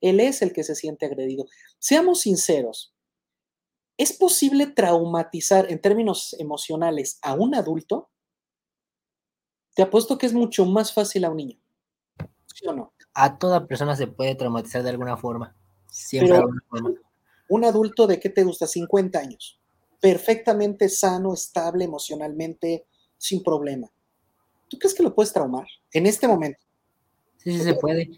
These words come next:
Speaker 1: lo voy a trau-, qué le har-, qué le dirías?
Speaker 2: Por ejemplo, sin necesidad, ah, de hacer cosas, por ejemplo, si vive alguna experiencia que no le guste o lo expones a una de sus cosas que más le tiene miedo, puede que lo tenga como un recuerdo que se le quede.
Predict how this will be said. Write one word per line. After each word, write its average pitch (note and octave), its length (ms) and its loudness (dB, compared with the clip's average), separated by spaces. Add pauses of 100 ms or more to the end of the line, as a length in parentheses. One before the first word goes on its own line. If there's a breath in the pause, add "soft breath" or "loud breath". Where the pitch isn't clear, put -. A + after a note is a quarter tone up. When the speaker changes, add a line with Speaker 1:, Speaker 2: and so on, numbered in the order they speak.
(120)
Speaker 1:
lo - 100 -12
voy G3 100 2
a G3 80 -2
trau-, C#3+ 220 -6
qué E3+ 160 -2
le E3+ 100 4
har-, E3+ 160 0
qué A3+ 120 4
le C#4 100 2
dirías? E3+ 640 -4 (200)
Speaker 2:
Por C#3+ 160 0
ejemplo, D#3 400 4
sin C3+ 160 -4
necesidad, D3 440 0
ah, B2 200 6
de C3 80 2
hacer D3 240 0
cosas, D#3 280 -2
por C3+ 120 -2
ejemplo, D3 300 2
si C3 160 -6
vive D3 260 0
alguna D3 280 0
experiencia B2+ 520 -4
que B2 80 -6
no B2 120 -2
le C3+ 80 -2
guste C#3+ 260 -2
o A#2+ 220 2
lo A#2+ 120 2
expones C#3+ 540 -2
a B2 180 6
una C#3 300 0
de B2 60 -2
sus - 180 -12
cosas C3+ 240 -6
que A#2+ 100 -6
más A#2 160 -2
le C3 100 -6
tiene C3 200 -10
miedo, C3 300 -4
puede C3 260 -4
que B2+ 140 -6
lo A2+ 120 -4
tenga B2 240 -6
como A#2 220 -4
un B2 60 -6
recuerdo B2 340 -6
que - 80 -16
se A2+ 80 -10
le A2 140 -8
quede. A2+ 280 -12